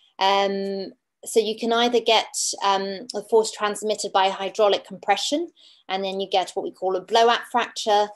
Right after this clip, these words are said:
or it can be directly transmitted along the orbital rim. So for blowout fractures, um, in terms of features, you'd get soft tissue, sort of swelling, bruising, edema.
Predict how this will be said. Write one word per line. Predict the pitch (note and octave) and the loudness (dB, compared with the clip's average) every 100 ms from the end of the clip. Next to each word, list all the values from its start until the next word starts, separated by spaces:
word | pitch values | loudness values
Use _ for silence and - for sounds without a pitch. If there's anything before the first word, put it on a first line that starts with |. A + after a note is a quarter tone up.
| _ _ - | _ _ 0
or | D4+ | 0
it | |
can | B3+ G#3+ | 0 -2
be | G#3 | 0
directly | G3+ G3 G3 G#3 - - F#3 | 2 0 0 -2 -2 -6 -8
transmitted | - F#3 F#3 F#3+ F#3 - F3+ | -8 -12 -12 -12 -12 -10 -6
along | F3+ F3+ F3+ F3+ | -4 -4 -6 -8
the | E3+ | -6
orbital | E3+ E3+ - E3+ | -6 -8 -16 -8
rim. | G#3 G3+ E3 E3+ _ _ _ _ _ _ _ _ | 0 0 -2 -14 _ _ _ _ _ _ _ _
So | - G3 | 0 0
for | G3 A#3 | 0 -4
blowout | - D#4+ D#4+ - | 0 2 4 2
fractures, | - A#3+ - - A#3+ B3 - _ _ _ - | 0 0 0 0 0 0 -8 _ _ _ -6
um, | G3 F#3+ F#3+ - | -4 -6 -10 -12
in | G#3+ G3+ | -10 -8
terms | A3+ G#3+ G3 | -6 -6 -6
of | F#3+ | -8
features, | C4 B3+ - A#3+ A3+ A3+ G#3+ | -6 -4 -2 4 4 4 -2
you'd | G3+ | -4
get | G#3 F#3 - | -2 -2 -2
soft | - C4 - | -2 -2 -4
tissue, | A3+ A3 A3+ G3+ | -6 -4 -4 -4
sort | G3+ F#3+ | -4 -8
of | F3 | -10
swelling, | - - A#3+ A3 A3 G#3+ G#3 | -12 -2 2 2 2 -2 -4
bruising, | G#3 G#3 G3+ G3+ F#3+ | 0 2 2 -4 -4
edema. | F3+ G#3+ G#3 G3+ G3 G3 | -8 -6 -4 -4 -6 -8